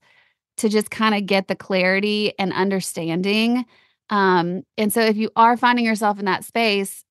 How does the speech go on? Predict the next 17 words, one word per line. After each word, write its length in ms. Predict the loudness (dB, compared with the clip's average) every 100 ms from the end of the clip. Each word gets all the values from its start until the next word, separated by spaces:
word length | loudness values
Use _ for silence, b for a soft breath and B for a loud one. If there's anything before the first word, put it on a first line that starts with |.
| -12
maybe 480 | -4 0 2 2
instead 240 | 0 0 -4
of 80 | 0
talking 280 | -2 -2
to 100 | -6
your 80 | -8
friends, 640 | -8 -6 -2 0 0 -2 -2
it 60 |
would 140 | -2 0
be 280 | -2 -2 -6
valuable 600 | -8 -2 -2 -2 -2 -2
to 100 | -2
go 160 | -4 -4
talk 260 | -2 -4 -4
to 120 | -8
a 80 | -4
therapist. 840 | 0 0 0 -4 -8 -8 -12 -16